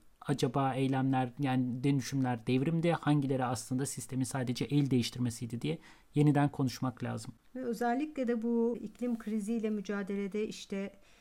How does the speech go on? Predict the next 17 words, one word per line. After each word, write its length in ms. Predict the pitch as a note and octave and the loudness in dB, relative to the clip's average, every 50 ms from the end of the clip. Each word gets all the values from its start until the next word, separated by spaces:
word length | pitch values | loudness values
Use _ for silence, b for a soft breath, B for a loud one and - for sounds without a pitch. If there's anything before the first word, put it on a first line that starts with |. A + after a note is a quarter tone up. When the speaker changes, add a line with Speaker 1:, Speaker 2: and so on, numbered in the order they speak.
| b b b | b b b
Speaker 2:
yoksul 400 | G3+ G3 F#3 - - - B3 B3 A#3+ | -4 -4 -4 -4 -4 -4 -4 -2 -2
ülkelerin 760 | A3+ G#3 F3+ F#3 - G#3 G3+ G3+ G3 G3 G3+ G3+ G#3+ - - - | -4 -4 -4 -4 -4 -2 -2 -2 -2 0 0 -2 -2 -4 -6 -6
finansal 540 | - G3 F#3+ F#3+ G#3 G3 G3+ - C4+ C4+ | -2 0 2 2 2 0 -2 -2 -2 0
olarak 440 | B3 A#3+ A3 G#3+ G#3 A3 A3+ A3 - | 2 2 2 2 0 0 -2 -2 -2
buna 140 | A3+ G#3+ G#3+ | -2 -2 0
gücünün 460 | G3+ F#3+ F#3 - G#3+ G#3+ G#3+ G#3 G3+ | 0 -2 -2 0 0 2 2 0 2
yetmeyecek 580 | F#3 G#3+ A3+ A3 - G#3 F#3+ F3+ F#3+ F3+ F#3 - | 0 0 0 0 -4 -4 -4 -4 -4 -8 -6 -6
olması 380 | F#3 E3+ F3 F3 E3 - - | -6 -4 -4 -6 -6 -8 -12
filan 320 | G3 - F#3+ G3 G3+ G3+ G3+ | -12 -8 -6 -6 -4 -4 -4
gibi 200 | F3+ F3 - F#3+ | -6 -6 -6 -4
meseleleri 600 | F#3 F3+ F#3 - G3 F#3 F3+ F3 F3 F3+ F3+ F#3 | -4 -4 -4 -6 -6 -4 -4 -4 -4 -6 -8 -8
konuşurken 720 | - - F3+ F3+ F3 - - D4 D4+ - - F#3+ G#3 C4+ - b b b b b b b b b b b b b b - | -6 -4 -4 -4 -4 -4 -8 -10 -10 -8 -8 -8 -8 -8 -10 b b b b b b b b b b b b b b 0
borçların 480 | G#3+ G#3+ G3+ - - - A#3 A#3 C4+ | 0 0 0 0 0 0 2 2 2
silinmesini 720 | A#3+ A#3 - A3+ F#3+ G3 F#3+ F#3 F#3 F3+ F3+ - - C#4+ C4 | -2 -2 -2 -2 0 0 0 0 0 -2 -4 -4 -6 -6 -4
bir 160 | B3 A#3 A3+ | -4 -4 -4
kere 260 | - A#3 A3+ A3 G#3+ A3 | -2 -2 0 0 0 0
daha 400 | A3+ G#3+ F3+ B3 B3+ A#3+ B3 | -2 -2 -2 -2 -4 -4 -6